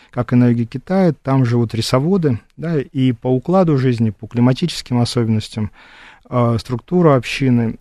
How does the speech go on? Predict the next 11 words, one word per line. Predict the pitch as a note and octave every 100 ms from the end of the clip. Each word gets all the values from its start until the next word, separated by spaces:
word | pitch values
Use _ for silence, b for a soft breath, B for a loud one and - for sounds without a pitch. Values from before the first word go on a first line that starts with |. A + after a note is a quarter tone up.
| _
они | - B2 C#3 E3
очень | D3 C3+ - A#2+
близки, | A2+ A2+ - C#3 C3+ B2+ A#2 -
э, | A#2 A2+ A2+
островной | G#2+ - B2+ B2+ B2
Юго-Восточной | A2+ A2 - G#2+ A#2 G#2+
Азии, | F#2+ F2 F2+ _
да. | D#3
То | E3+ B2
есть, | - -
э, | B2